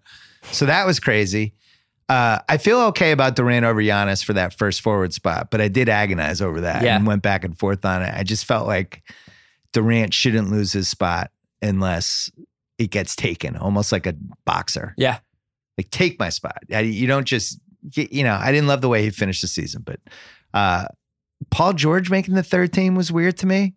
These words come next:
Speaker 1: I don't need to tell you this, but Ben Simmons was awesome after the
Speaker 2: <laughs>
Speaker 1: All-Star break.
Speaker 2: Yeah, I know.
Speaker 1: Like, he was one of the best fifteen players in the league, and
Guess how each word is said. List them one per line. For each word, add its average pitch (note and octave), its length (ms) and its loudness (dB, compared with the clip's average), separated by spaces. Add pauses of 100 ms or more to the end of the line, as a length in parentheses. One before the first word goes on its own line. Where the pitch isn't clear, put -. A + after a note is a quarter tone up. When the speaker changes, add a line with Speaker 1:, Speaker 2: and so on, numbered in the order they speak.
(840)
Speaker 1:
I C3+ 100 2
don't D#3+ 100 4
need F3+ 120 2
to E3 80 4
tell C#3 180 2
you C#3+ 140 4
this, D#3+ 220 2
but A2+ 200 -2
Ben C3+ 160 0
Simmons C#3+ 340 -2
was G#2+ 200 0
awesome C3 600 2
after C3+ 320 2
the B2 120 4
Speaker 2:
<laughs> B2 40 4
Speaker 1:
All-Star D3+ 320 2
break. F3 160 4
Speaker 2:
Yeah, G3 80 6
I - 40 2
know. D#3+ 120 4
Speaker 1:
Like, - 180 -2 (200)
he - 200 0
was E3+ 140 2
one F3+ 120 2
of E3+ 60 2
the D3+ 80 2
best D3+ 220 2
fifteen D3+ 320 2
players C#3+ 300 2
in B2 80 2
the A2+ 40 2
league, C3 320 2
and A2 300 0